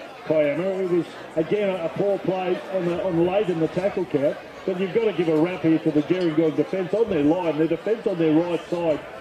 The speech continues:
on the line has been phenomenal. They've stopped players in their tracks.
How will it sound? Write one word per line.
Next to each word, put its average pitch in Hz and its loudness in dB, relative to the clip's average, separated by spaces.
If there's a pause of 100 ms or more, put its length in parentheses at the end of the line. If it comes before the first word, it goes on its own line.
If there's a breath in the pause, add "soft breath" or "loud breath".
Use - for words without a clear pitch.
(120)
on 160 0
the 156 4
line 170 4
has 151 -2
been 165 0
phenomenal. 165 -2 (120)
They've 156 2
stopped 196 -2
players 170 -2
in 185 -2
their 170 2
tracks. 160 -4